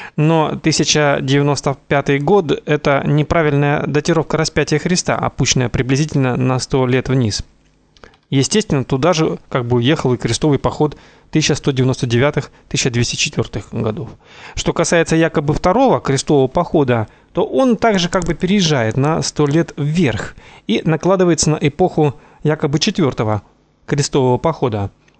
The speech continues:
и последующей Троянской войны тринадцатого века.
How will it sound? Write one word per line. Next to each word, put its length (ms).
и 240
последующей 560
Троянской 560
войны 260
тринадцатого 560
века. 360